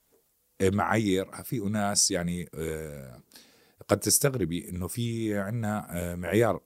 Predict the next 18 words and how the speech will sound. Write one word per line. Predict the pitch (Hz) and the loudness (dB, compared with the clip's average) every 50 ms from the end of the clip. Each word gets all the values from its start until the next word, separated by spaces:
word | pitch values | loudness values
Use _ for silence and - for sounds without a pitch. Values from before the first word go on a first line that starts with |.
| - - - - 98 - | -14 -10 -4 -2 -2 0
كان | - 120 110 | 2 2 2
مدخن | 104 95 110 110 - - 107 | 2 2 0 0 -2 -2 -4
أو | 87 87 | -4 -2
غير | 90 104 101 95 | -2 -2 0 0
مدخن، | 95 95 104 - - 95 80 | 0 -2 -2 -4 -4 -6 -6
فالمدخنين | - 90 87 87 90 92 - - 107 107 107 104 | -6 -6 -4 -2 -2 -2 -2 0 0 0 0 0
إلهم | - 98 101 85 90 92 98 - - - | 0 2 0 2 0 0 -4 -6 -6 -6
مهاجع | 87 87 85 - 104 95 87 85 73 | -4 -2 2 2 2 2 2 0 -4
مختصة | 80 90 - - 98 87 - - 80 | -4 -6 -8 -4 0 0 0 0 -2
فيهم، | - - 107 107 113 143 180 - _ _ _ _ _ - - - _ _ - | -4 -6 -4 -2 0 -2 -2 -4 _ _ _ _ _ -20 -20 -20 _ _ -4
والغير | - 85 90 90 90 95 117 123 120 | -2 2 2 4 4 6 6 6 4
مدخنين | 107 - - - 120 120 123 104 101 | 4 -2 -4 -4 -4 -4 -2 -2 0
لهم | 101 101 104 | 0 0 0
مهاجع | 101 101 110 98 95 | 0 0 0 -2 -4
مختصة | 87 90 - - 98 - - 95 | -6 -6 -8 -4 -2 -2 -2 -2
فيهم، | 85 - - 101 85 | -2 -2 -2 -2 -2
خاصة | 78 - 95 90 - - 87 | -2 -2 -2 -2 -2 -2 -4
فيهم. | - - 76 69 71 69 | -4 -8 -10 -10 -10 -14